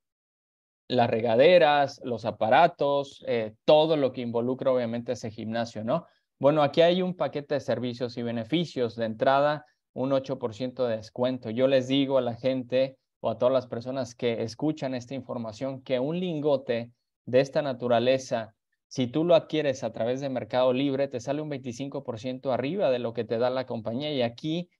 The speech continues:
un menos ocho por ciento de descuento. Estamos hablando de oro bancarizado, oro con registro, lingotes suizos, donde viene la firma de la refinería, el gramaje,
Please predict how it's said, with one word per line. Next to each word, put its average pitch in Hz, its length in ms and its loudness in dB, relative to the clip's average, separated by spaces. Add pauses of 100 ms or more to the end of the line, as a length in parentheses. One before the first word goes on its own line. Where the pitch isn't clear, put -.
(140)
un 135 160 -2
menos 135 280 -4
ocho 139 300 -6
por 117 160 -8
ciento 131 260 -6
de 123 60 2
descuento. 151 360 -4
Estamos 151 320 -6
hablando 147 380 -2
de 127 120 2
oro 139 260 4
bancarizado, 120 1000 -2
oro 135 300 2
con 123 160 -10
registro, 117 640 -6
lingotes 123 640 -2
suizos, 131 640 -4 (260)
donde 113 240 -2
viene 127 240 -2
la 113 200 -4
firma 135 500 -2
de 117 80 -4
la 107 140 -4
refinería, 107 600 -6
el 131 120 -2
gramaje, 117 680 -4